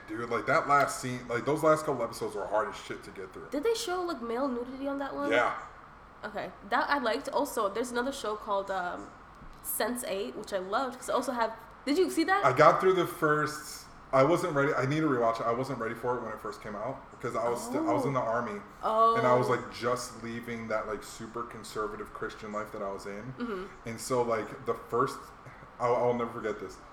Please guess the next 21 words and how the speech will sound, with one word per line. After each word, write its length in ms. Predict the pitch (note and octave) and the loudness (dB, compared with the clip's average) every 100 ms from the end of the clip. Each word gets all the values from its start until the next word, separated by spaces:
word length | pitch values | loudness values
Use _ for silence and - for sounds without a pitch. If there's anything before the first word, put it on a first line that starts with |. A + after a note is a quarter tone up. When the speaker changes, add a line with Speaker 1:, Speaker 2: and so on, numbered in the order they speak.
| - - | -20 -6
Speaker 1:
The 80 | A#2 | -6
first, 500 | - - A#2+ D#3 - - - - - - - - - G#2+ | -4 0 2 2 -2 -12 -18 -20 -20 -20 -20 -20 -16 -12
like, 100 | G#2 - - | -12 -14 -6
five 360 | A#2+ A2+ A#2+ G#2 | 0 2 2 -2
minutes 420 | G#2 G2+ F#2+ - | -6 -6 -8 -12
of 140 | G#2 G#2 | -10 -8
the 80 | - - | -10 -4
first 280 | A2+ B2 - | -2 -2 -4
episode 600 | G#2+ G#2+ A2 G#2 G2 F#2 F#2 - - - - | -6 -6 -6 -4 -4 -6 -8 -16 -20 -10 0
are 140 | A#2 | 4
a 40 | A2 | 4
lesbian 540 | G#2+ A2 A2 A2+ A2+ | 2 -2 -2 -4 -8
couple 300 | G#2+ G#2+ G#2 G2 | -4 -4 -2 -2
having 280 | G2 F#2+ | -4 -6
sex. 540 | F#2+ G2+ F#2+ - - F3 F#3 | -10 -8 -8 -10 -16 -14 -12
Speaker 2:
Yep. 160 | F#3+ - - - - - | -12 -14 -20 -20 -20 -10
Speaker 1:
And, 160 | B2 B2 | -6 -2
like, 320 | A#2+ A2 - | 0 -2 -4
a 40 | A#2+ | -4
Speaker 2:
It, 60 | - - | -2 0
Speaker 1:
strap-on, 560 | B2 A2+ - G2+ F#2+ | 2 2 2 0 -2